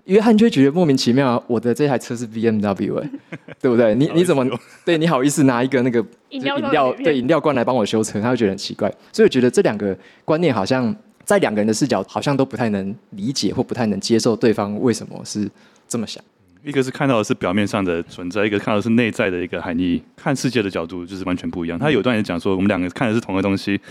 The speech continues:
Speaker 1: 对。
Speaker 2: 然后但是我们想的东西，从出发角度跟观点是完全，完全不一样，所以等于是看了两个不同的世界，但都是同个东西。对。然后他批评约翰很大的一点是，
Speaker 1: 对。
Speaker 2: 当车子出问题的时候，约翰想到第一件事情就说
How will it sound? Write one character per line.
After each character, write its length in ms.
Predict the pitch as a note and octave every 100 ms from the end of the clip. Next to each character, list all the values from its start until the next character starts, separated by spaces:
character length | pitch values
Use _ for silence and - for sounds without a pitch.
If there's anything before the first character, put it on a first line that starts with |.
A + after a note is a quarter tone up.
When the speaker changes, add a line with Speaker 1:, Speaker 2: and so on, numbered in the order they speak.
| -
Speaker 1:
对。 180 | A#2+ F#2+ _
Speaker 2:
然 140 | F#2 F#2
后 100 | G#2+
但 140 | B2+
是 80 | C3
我 40 |
们 80 | G2
想 180 | - E2+
的 60 | E2+
东 120 | G2
西， 80 | G2+
从 240 | G2 G#2 - -
出 120 | -
发 160 | D3 D3
角 160 | G2+
度 160 | F#2 G#2+
跟 180 | G2+ G#2
观 160 | G2 A2+
点 80 | G#2
是 100 | G#2+
完 200 | G2+ A2+
全， 140 | A2+
完 120 | G2
全 140 | F2+ F#2
不 140 | F#2+
一 60 | F#2
样， 120 | F#2
所 100 | G#2
以 40 |
等 120 | A2 F#2+
于 40 |
是 80 | A2
看 120 | A#2+
了 160 | G#2 A2+ -
两 140 | G2+
个 60 | G#2
不 80 |
同 140 | C3+ G2
的 40 |
世 160 | F#2 G#2
界， 240 | F2+ F2+ F2 _ _
但 140 | A2+ A2
都 140 | A#2
是 60 | A#2
同 120 | F#2+
个 80 | F2
东 120 | E2+
西。 240 | - D#2 - _ _
对。 80 | - G#2+
然 120 | G#2 C3
后 0 |
他 120 | F3+
批 120 | F#3
评 140 | D3
约 100 | B2
翰 100 | C3+
很 80 | A2
大 120 | G2 A2
的 60 |
一 20 |
点 200 | G#2+ E2
是， 280 | D#2+ G#2 F#2
Speaker 1:
对。 40 | - -
Speaker 2:
当 160 | D3+
车 180 | D3+ C#3+
子 140 | B2+
出 160 | G2+ A#2
问 100 | A#2
题 120 | G2
的 100 | E2+
时 100 | -
候， 140 | G2+ G2+
约 100 | G#2+
翰 140 | G#2+
想 220 | G2+ F2+
到 100 | F#2+
第 60 | G2
一 40 |
件 80 | G2
事 60 | F#2+
情 80 |
就 80 | F#2
说 80 | F#2+